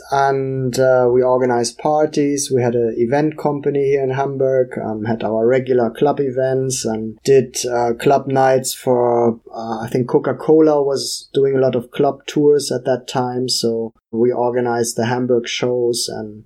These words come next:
I kind of switched from organizing events fairly early to touring and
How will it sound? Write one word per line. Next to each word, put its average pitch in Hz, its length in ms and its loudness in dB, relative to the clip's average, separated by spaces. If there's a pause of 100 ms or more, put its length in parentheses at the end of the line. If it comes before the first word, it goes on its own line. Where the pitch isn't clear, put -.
I 135 80 0
kind 180 340 2
of 165 300 4 (320)
switched - 480 -2
from 135 240 -2
organizing 131 680 0
events 139 680 -2 (100)
fairly 143 400 2
early 139 440 0
to 120 380 2
touring 160 600 2
and 120 480 -8